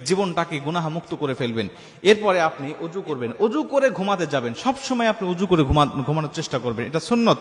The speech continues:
আল্লাহ রাসূল সব সময় অজু সহকারে ঘুমাতে বলেছেন। আপনি যদি এইভাবে কন্টিনিউ করে অজু সহকারে ঘুমাতে চা-, ঘুমাতে পারেন,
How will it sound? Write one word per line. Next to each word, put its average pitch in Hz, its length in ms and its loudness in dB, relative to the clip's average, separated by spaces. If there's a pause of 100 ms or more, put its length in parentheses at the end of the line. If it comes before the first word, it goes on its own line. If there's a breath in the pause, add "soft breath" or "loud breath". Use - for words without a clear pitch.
(120)
আল্লাহ 160 200 4
রাসূল 202 240 0
সব 208 160 0 (100)
সময় 202 200 0 (320)
অজু 175 220 2
সহকারে 202 360 4
ঘুমাতে 151 280 0
বলেছেন। 127 380 -2 (920)
আপনি 190 200 4
যদি 190 220 2
এইভাবে 214 320 4
কন্টিনিউ 208 440 2
করে 202 220 2
অজু 165 240 0
সহকারে 196 400 0
ঘুমাতে 165 360 -4
চা-, 147 380 -10
ঘুমাতে 190 300 4
পারেন, 160 300 6